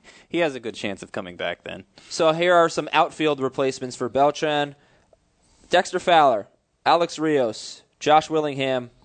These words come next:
Speaker 2: Austin Jackson. These guys owned in about the same amount of leagues. Josh Willingham, Austin Jackson, Fowler, Rios. Who do you like?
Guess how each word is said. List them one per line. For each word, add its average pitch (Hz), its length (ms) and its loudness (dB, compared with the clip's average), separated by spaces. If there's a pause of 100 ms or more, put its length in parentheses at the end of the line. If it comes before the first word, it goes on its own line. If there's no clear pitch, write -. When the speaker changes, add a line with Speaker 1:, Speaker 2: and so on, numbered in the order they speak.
(120)
Speaker 2:
Austin 131 320 -2
Jackson. 117 540 -4
These - 120 -12
guys 131 260 2
owned 131 180 -2
in 123 40 -4
about 151 220 2
the - 60 -10
same 139 160 -4
amount 123 180 -2
of 113 80 -4
leagues. 113 260 -6
Josh 139 300 0
Willingham, 135 540 -4
Austin 131 280 -2
Jackson, 123 440 0
Fowler, 120 440 -2
Rios. 110 460 -4
Who 117 60 -8
do 120 80 -6
you 110 40 -4
like? 90 280 -8